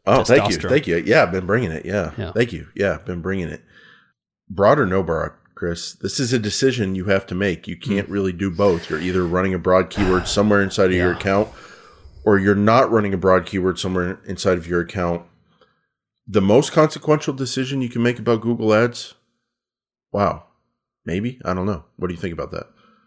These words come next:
Speaker 2: So do I, do I jump in with my answer? Should I just go straight? Like, so, so, so let me define
Speaker 1: I
Speaker 2: the
Speaker 1: don't know.
Speaker 2: line. Let me define it, and then I'm gonna decide which side of the line I'm on. So either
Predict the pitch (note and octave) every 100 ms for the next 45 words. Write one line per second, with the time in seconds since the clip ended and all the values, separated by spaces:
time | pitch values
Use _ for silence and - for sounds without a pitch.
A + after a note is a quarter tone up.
0 | _ _ _ _ _ - - - C3 A#2+
1 | A#2+ C3+ B2+ B2 C#3+ - C#3+ A#2 D#3 G#3
2 | G#3 F3 D3+ D#3 D#3 F3 E3 - B2 B2
3 | C3 - C#3 - C#3 C#3 _ _ _ _
4 | _ B2 A#2 C3 A#2 - - - F3 -
5 | - A#2+ D3 F3 - D#3+ E3 F3+ C#3+ C3
6 | C3 - B2 B2 C3+ E3+ C#3 B2 B2 A#2
7 | A#2 A#2 A#2 - C3 A#2+ A#2 - - -
8 | - A#2 A2 G#2 G2+ F#2+ F2+ E2 - -
9 | - A#2+ G2 - _ _ C3 C3+ A#2+